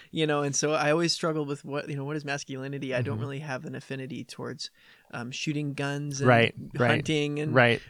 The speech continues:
Speaker 1: I've n-, hated sports my entire life.
Speaker 2: Right.
Speaker 1: Um, and, uh, I'm not competitive, you know, and these kind of things that, like, so
Speaker 2: Right.
Speaker 1: where, so where does this masculinity come from? Right.
Speaker 2: Right.
Speaker 1: And so it's, I would love to, to,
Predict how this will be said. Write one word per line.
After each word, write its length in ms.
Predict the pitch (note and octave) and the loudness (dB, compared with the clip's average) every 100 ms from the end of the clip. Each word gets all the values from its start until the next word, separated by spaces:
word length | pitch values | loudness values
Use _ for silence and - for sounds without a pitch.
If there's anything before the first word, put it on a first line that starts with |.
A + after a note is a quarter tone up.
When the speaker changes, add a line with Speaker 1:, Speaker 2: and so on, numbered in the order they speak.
| - | -4
Speaker 1:
I've 240 | D3+ C#3+ | -2 -2
n-, 140 | D3+ - | -6 -8
hated 380 | - - E3+ E3 | -10 -4 -2 -2
sports 420 | - - D3+ D3+ D3 | -2 0 2 2 -2
my 120 | C3+ | -4
entire 340 | C3+ C#3+ C#3 | -6 -6 -4
life. 280 | C3+ B2+ C3 | -4 -4 4
Speaker 2:
Right. 320 | B2 A#2+ A#2 - - - | 8 10 8 2 -14 -6
Speaker 1:
Um, 500 | D#3 D3+ C#3+ C#3 - - | -4 -4 -4 -6 -8 -6
and, 380 | C#3+ C#3+ C#3 - - | -4 -4 -6 -10 -10
uh, 300 | C#3+ C3+ C3 | -8 -6 -6
I'm 120 | C3+ C3+ | -6 -6
not 180 | B2+ | -8
competitive, 580 | - C3 C3+ C#3 B2 - | -8 0 0 0 -8 -6
you 60 | D#3+ | -2
know, 80 | E3+ | 0
and 100 | F3+ | 0
these 140 | F3+ | 2
kind 140 | A3 G3 | 2 2
of 60 | |
things 300 | G3 E3+ E3 | 2 0 0
that, 120 | D#3+ D3+ | -2 -2
like, 240 | C#3 A2 | -2 2
so 120 | B2+ | 4
Speaker 2:
Right. 120 | A2+ | 4
Speaker 1:
where, 260 | C#3+ E3 E3+ - | 2 0 0 0
so 180 | - D#3 | -2 0
where 260 | D3 D#3+ | -2 -2
does 160 | D#3+ D3+ | -2 -2
this 220 | D3 - | -4 -4
masculinity 600 | C#3 C3 - C3+ C3 C3 | -6 -6 -6 -8 -8 -10
come 240 | - C#3 | -8 -8
from? 340 | C#3 B2 A#2 B2+ | -8 -8 -6 0
Right. 120 | B2+ | 0
Speaker 2:
Right. 140 | A#2 - | 0 -2
Speaker 1:
And 100 | C3+ | -4
so 240 | - B2+ - - - - | -6 -6 -10 -18 -20 -4
it's, 300 | D#3 C#3 - - | -2 0 0 0
I 60 | |
would 120 | D3 C#3+ | -2 -2
love 160 | C#3 | -4
to, 220 | - C3+ - - | -4 -8 -8 -10
to, 260 | B2+ A#2 | -8 -8